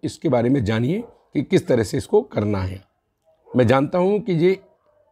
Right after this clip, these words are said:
एयरफोर्स में या कोस्ट गार्ड में, दोनों में बेनिफिशियल रहेगा,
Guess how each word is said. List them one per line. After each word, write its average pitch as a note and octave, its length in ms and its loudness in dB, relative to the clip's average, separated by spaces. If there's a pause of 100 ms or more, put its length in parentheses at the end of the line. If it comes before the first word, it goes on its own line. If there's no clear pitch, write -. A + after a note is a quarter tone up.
एयरफोर्स F3 540 0
में E3 380 -2 (180)
या D#3+ 100 0
कोस्ट - 360 0
गार्ड B2+ 220 4
में, D#3 260 -2 (100)
दोनों D#3 360 4
में A#2 240 0 (320)
बेनिफिशियल C3+ 580 0
रहेगा, D#3 340 0